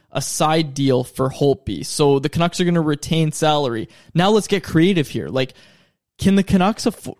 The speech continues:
can the Canucks maybe leave, like, a, a Louis Eriksson unprotected or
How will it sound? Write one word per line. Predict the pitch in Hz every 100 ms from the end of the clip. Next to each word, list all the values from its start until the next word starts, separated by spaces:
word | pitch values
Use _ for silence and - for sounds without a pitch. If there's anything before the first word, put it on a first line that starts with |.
| -
can | 196
the | 180
Canucks | 214 220 196
maybe | 196 196
leave, | 156 151 185 202
like, | 165 151 151
a, | 147 139 135 _ _
a | 147
Louis | 156 170 160
Eriksson | 175 170 185
unprotected | 175 175 180 180 180 180
or | 160 143